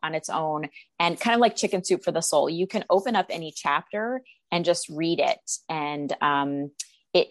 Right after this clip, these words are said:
each one gives a, a separate tool. So it's also really something, like, that's useful. You know, you can read it, get inspired,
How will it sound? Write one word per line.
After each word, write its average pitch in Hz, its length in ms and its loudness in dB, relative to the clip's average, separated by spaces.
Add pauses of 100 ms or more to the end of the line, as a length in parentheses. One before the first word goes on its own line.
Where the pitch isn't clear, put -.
each 208 320 4
one 180 180 4
gives 156 300 2
a, 165 120 0 (120)
a 151 40 -4
separate 165 400 0
tool. 196 500 2
So 180 180 0
it's 175 220 -2
also 175 500 -2
really 175 280 -4
something, 180 360 -10
like, 156 380 -4
that's 160 220 -4 (180)
useful. - 580 -4 (320)
You 170 120 -4
know, 165 120 2
you 170 160 0
can 170 260 -6
read 185 260 2
it, 185 260 4
get 175 100 -2
inspired, 165 760 -2